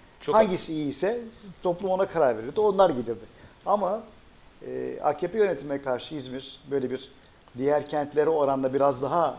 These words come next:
Speaker 2: e, sosyal yaşamı olan bir kent olduğu için
Speaker 1: Evet.
Speaker 2: A K P'ye karşı böyle bir, e, farklı bir bakış açısıyla sürekli C H P'yi desteklendi.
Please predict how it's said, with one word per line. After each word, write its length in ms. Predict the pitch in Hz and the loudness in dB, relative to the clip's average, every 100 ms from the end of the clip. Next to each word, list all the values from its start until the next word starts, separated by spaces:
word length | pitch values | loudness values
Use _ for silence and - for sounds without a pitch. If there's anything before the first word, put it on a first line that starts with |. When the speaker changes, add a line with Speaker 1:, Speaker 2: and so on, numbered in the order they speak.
| - - - - - | -12 -20 -20 -20 -10
Speaker 2:
e, 380 | 110 110 110 60 - - - - - - - - | -8 -6 -8 -10 -14 -18 -20 -20 -20 -20 -20 -20
sosyal 460 | - 147 127 180 175 | -8 -6 -2 0 2
yaşamı 340 | 139 - 135 | 0 -2 0
olan 220 | 131 131 120 | 0 0 -4
bir 60 | |
kent 300 | - 135 135 | -6 -6 -4
olduğu 200 | 139 135 | -4 -4
için 280 | 214 - 170 202 - - | -6 -8 -14 -18 -20 -18
Speaker 1:
Evet. 200 | 92 - - - | -16 -16 -20 -2
Speaker 2:
A 120 | - 208 | 0 2
K 120 | 214 | 2
P'ye 240 | 214 202 | 2 2
karşı 340 | 160 151 196 180 | 2 0 -2 -2
böyle 220 | 170 165 | -2 -2
bir, 220 | 170 - - - - - - | -4 -6 -20 -20 -20 -16 -8
e, 640 | 69 71 71 69 69 78 - - | -6 -2 -4 -4 -6 -8 -12 2
farklı 360 | 165 160 196 | 2 4 0
bir 100 | 165 | 0
bakış 260 | 147 151 - | 0 -2 -4
açısıyla 640 | 135 - 117 - 120 165 | -6 -8 -12 -8 -4 -4
sürekli 360 | - 190 170 147 | -4 -4 -4 -2
C 140 | 139 | 0
H 80 | 135 | 0
P'yi 180 | 139 131 | 0 -4
desteklendi. 720 | 110 - 101 - - - - | -4 -10 -18 -18 -18 -20 -20